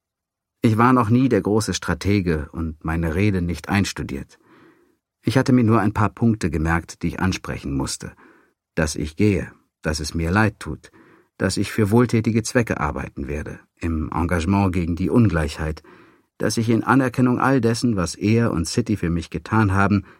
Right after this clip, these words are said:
den Rest des Jahres ohne Bonus arbeiten würde. Aber danach würde ich wirklich gehen. Dieses Mal wirklich. Letzteres, das mit dem Verzicht auf den Bonus,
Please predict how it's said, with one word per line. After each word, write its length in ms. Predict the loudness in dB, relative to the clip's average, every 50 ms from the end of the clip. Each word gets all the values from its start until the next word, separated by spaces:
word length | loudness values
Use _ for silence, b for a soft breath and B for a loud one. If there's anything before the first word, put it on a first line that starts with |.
| B -6
den 140 | -2 0 2
Rest 280 | 2 2 2 0 0 -2
des 140 | -2 -2 0
Jahres 440 | 0 2 2 2 0 -2 -4 -6 b b b _ -2
ohne 280 | 0 2 2 2 2
Bonus 420 | 2 4 4 4 4 4 2 0 -2
arbeiten 540 | -4 -4 -4 -4 -4 -6 -6 -6 -6 -6 -4
würde. 320 | -4 -4 -4 -6 -6 b b b b b b b b _
Aber 320 | 2 2 2 4 2 0 0
danach 480 | 0 -2 0 2 2 2 0 0 -2
würde 260 | -2 -2 0 0 0 0
ich 200 | -2 -2 -2 0
wirklich 440 | 2 2 0 0 -4 -10 -10 -10
gehen. 360 | -10 -8 -8 -8 -8 -10 -14 b b b b b b _ _ -2
Dieses 340 | -2 0 0 0 -2 -2 -2
Mal 340 | -2 -2 -2 -2 -2 -4 -8 _ -6
wirklich. 640 | -4 -4 -4 -4 -6 -12 -16 -16 -16 -18 -20 _ _ _ _ _ _ _ _ _ _ _ _ _ _ _ _ _ _ _ _ _
Letzteres, 680 | 0 0 0 0 0 -2 0 0 0 0 -2 -6 -10 -16 -8
das 240 | _ -2 0 0 0
mit 140 | 0 0 0
dem 140 | 0 0 0
Verzicht 500 | 0 -2 -4 -2 0 0 0 0 -2 -6
auf 100 | -6 -2
den 200 | -2 -2 0 2
Bonus, 420 | 4 4 4 4 4 4 2 -2